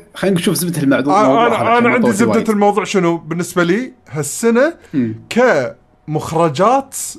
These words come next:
Speaker 2: الموضوع ما راح نشوف ولا شيء. أثرها راح ي-، مبلى راح يبين بأن في وايد ناس راح تشترك من الحين أكثر على الجيم باس.
Speaker 1: أنا اللي أشوفه صراحة إن هالجيل ما راح يكون أبدًا لصالح شركة واحدة.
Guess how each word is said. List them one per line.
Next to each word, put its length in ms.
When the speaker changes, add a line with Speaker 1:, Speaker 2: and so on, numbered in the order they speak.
Speaker 2:
الموضوع 600
ما 140
راح 140
نشوف 300
ولا 140
شيء. 220
أثرها 760
راح 200
ي-، 200
مبلى 240
راح 240
يبين 400
بأن 360
في 140
وايد 380
ناس 280
راح 120
تشترك 480
من 320
الحين 560
أكثر 380
على 240
الجيم 280
باس. 400
Speaker 1:
أنا 160
اللي 160
أشوفه 300
صراحة 360
إن 240
هالجيل 680
ما 160
راح 160
يكون 480
أبدًا 300
لصالح 380
شركة 260
واحدة. 340